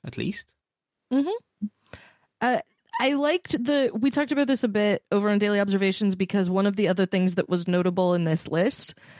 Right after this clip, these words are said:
Speaker 2: was, uh, the other sorts of, like, quantifying they were trying to do. Like, we're doing anything we can to try and measure. So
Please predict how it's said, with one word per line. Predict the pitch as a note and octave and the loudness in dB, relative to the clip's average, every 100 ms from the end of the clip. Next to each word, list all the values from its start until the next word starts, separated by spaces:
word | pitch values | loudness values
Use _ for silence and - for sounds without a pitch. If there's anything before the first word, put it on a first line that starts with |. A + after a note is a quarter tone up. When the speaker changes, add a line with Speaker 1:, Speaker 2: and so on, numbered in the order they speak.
| - _ G#3 | -20 _ -2
Speaker 2:
was, | G3+ G#3 G3 F#3 - | 0 2 2 0 -2
uh, | F#3+ F3+ | 0 0
the | F3 G#3 | 2 2
other | G#3+ A3 | 2 2
sorts | A3 G3 G#3 | 2 0 2
of, | F#3 E3 - | 0 -2 -2
like, | F#3 D#3+ - - - | 0 0 -2 -12 -6
quantifying | G#3 F#3+ F#3 - D#3+ D#3 E3 | 0 2 0 0 0 2 2
they | D#3 | 2
were | E3+ E3+ | 0 0
trying | D#3+ D3+ | -2 -2
to | E3+ | -2
do. | D#3+ C3+ G2+ | -2 -2 0
Like, | E3 E3+ | -2 -2
we're | - F#3 | -2 -2
doing | F#3 F#3+ F3+ E3+ - | 0 0 0 -4 -4
anything | F#3 F#3+ F#3 F#3 F3+ | -2 0 0 2 0
we | F3 | 0
can | F#3 D#3+ D#3+ | 0 0 0
to | D#3+ | -2
try | F3+ E3 | -2 0
and | D#3+ | 0
measure. | D#3+ - - | -2 -2 -8
So | - D#3+ D#3+ | -4 -2 -2